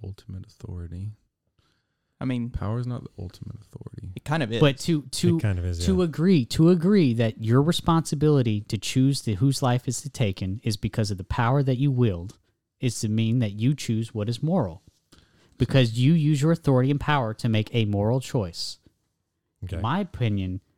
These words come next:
Speaker 3: is that to affect either one of these tracks and to take either life is to say that my morality and my decisions are more important than what is about to happen.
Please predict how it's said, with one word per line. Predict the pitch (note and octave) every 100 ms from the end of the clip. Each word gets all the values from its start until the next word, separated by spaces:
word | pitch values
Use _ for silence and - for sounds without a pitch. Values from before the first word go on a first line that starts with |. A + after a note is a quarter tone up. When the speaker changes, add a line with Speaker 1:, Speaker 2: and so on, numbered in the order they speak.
| _ _ _ _ _
Speaker 3:
is | B2 A2
that | A2 G#2 - _ -
to | C3
affect | - D3+ B2 _
either | D#3 E3+ E3+
one | D3 E3
of | D#3+
these | D3 C#3+
tracks | - C#3+ A2+ G2 - - -
and | A2
to | A2+
take | - C3 -
either | C#3+ D3 B2+
life | A#2+ G#2+ F#2+ - _ _
is | - -
to | A#2
say | - B2 A2+ - _
that | A#2 A2
my | G#2+ B2
morality | D#3 D3+ C3 A#2+ A2 A2 G#2 _ _
and | G#2+
my | G#2+ A2
decisions | B2 B2 - A2 - G2 - _
are | G#2+
more | G#2+ A#2 A2+
important | - B2 A2 G2+ - _
than | A#2+ A2
what | G#2
is | G#2+
about | G#2 G2 F#2
to | G#2
happen. | F2+ F2+ - E2